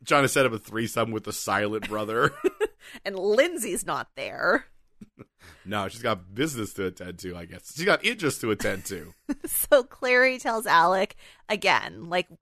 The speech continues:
Speaker 2: I thought we resolved this in the previous
Speaker 1: Mm-hmm.
Speaker 2: Iris episode, but in a shocking turn of events, Alec has P T S D.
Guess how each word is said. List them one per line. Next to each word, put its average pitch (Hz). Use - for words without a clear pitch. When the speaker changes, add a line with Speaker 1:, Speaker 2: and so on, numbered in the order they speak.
Speaker 2:
I 208
thought 247
we 247
resolved 202
this 143
in 156
the 139
previous 170
Speaker 1:
Mm-hmm. 185
Speaker 2:
Iris 175
episode, 180
but 185
in 262
a 262
shocking 302
turn 285
of 269
events, 254
Alec 233
has 190
P 220
T 196
S -
D. 202